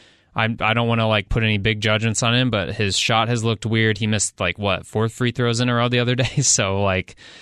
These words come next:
just little things where you don't wanna put a lot into it right now, but either it needs to get over in the next few weeks or it's a problem. So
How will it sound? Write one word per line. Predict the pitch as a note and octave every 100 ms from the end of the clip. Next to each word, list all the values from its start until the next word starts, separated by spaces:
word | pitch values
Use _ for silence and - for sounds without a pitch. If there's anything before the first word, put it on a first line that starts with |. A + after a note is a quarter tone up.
| - -
just | - G#2 -
little | A2+ B2+ B2+
things | A#2 - B2 A#2+ A#2 G#2+ -
where | A2+ G#2+ G#2 G#2
you | G#2 G#2+
don't | A2+ A2
wanna | G#2 A2 G2+
put | -
a | A2
lot | G2 G#2 A2+
into | B2 C3 C3
it |
right | B2 B2+
now, | C3 C3+ C#3+
but | A#2 G#2 F#2+ F#2 E2 - _ _ _ _ _ -
either | G#2+ G2+ G2+ G2+
it | G2+
needs | G#2 G#2+ -
to | A2+ G2+ _
get | - A2
over | G#2+ A2 A#2+ C3 B2+
in | C3+ C3
the | A2
next | A2+ A2+ -
few | - A2
weeks | A2 B2+ - -
or | G#2 G#2 G2+ G2
it's | G2 - - -
a | G2+
problem. | G2 A2+ G2 F2 F2+ F2
So | - - G#2+ G2+ G2